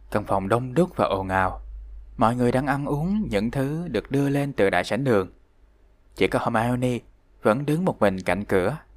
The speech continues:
đợi Ron và Harry về. Một chút bối rối. Rồi tất cả cùng nói mà không ai nhìn mặt ai. "Ừm, cảm ơn." Sau đó cả ba vội vã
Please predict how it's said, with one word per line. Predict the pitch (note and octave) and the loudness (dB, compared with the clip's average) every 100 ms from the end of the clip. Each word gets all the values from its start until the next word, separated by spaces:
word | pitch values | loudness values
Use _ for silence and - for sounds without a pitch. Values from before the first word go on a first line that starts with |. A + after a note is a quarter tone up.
| - _ _ - _ | -20 _ _ -20 _
đợi | A#2 A2 A#2+ | 2 4 4
Ron | D#3 D#3 D#3 | 0 -2 -2
và | A#2 | -2
Harry | G2+ C3 C#3+ C3+ | -2 -2 -2 -2
về. | A#2 F#2 F2 - _ _ _ _ - - _ _ | 2 2 0 -10 _ _ _ _ -20 -20 _ _
Một | C3 - | -10 -6
chút | C3+ | -4
bối | C3 C3 D#3+ | 0 2 2
rối. | C#3+ D#3+ - - - - - - - - - - | -2 -4 -10 -20 -20 -20 -20 -20 -20 -20 -20 -2
Rồi | A#2+ A2+ A2+ A#2 | 2 4 2 0
tất | - F#3+ | -2 -4
cả | - F2+ D3 | 0 0 0
cùng | E3 G2 | -4 -2
nói | G2+ A#2+ E3+ G3 - | -2 -2 -4 -6 -10
mà | - G#2+ | -6 -4
không | - D3+ E3 | -2 -4 -2
ai | C#3 C#3+ | -2 -2
nhìn | A2+ | -2
mặt | F#2+ - | -2 -4
ai. | C3 C#3+ - - - - _ _ _ _ - _ _ _ _ _ _ _ - | -6 -8 -12 -20 -20 -20 _ _ _ _ -20 _ _ _ _ _ _ _ -10
"Ừm, | A#2+ A#2 - - - | -8 -8 -12 -4 2
cảm | G#2 | 4
ơn." | C#3+ D3 C#3+ - _ - - _ - _ _ _ _ | 4 0 -4 -16 _ -20 -20 _ -20 _ _ _ _
Sau | - G#2+ | 2 4
đó | G#2+ B2+ D#3+ - | 4 2 -2 -2
cả | G#2+ | -2
ba | A#2+ A#2 | -2 -2
vội | G#2+ F2+ G2+ | 2 2 2
vã | G2+ F#2+ | 2 0